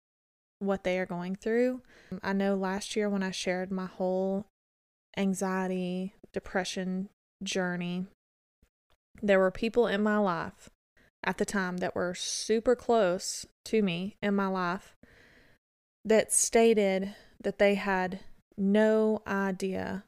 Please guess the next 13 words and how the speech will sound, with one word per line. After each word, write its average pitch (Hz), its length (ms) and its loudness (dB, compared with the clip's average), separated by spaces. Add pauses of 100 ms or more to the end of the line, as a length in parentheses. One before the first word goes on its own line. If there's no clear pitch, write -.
(280)
that 190 160 0
I 185 80 0
was 180 120 -4
going 185 260 -4
through 180 180 -4
those - 220 -8
things. 208 420 -8 (560)
No 247 240 6
idea. 185 460 -2 (920)
And 196 720 2 (1700)
I 226 140 2
think 220 500 4
that 190 340 4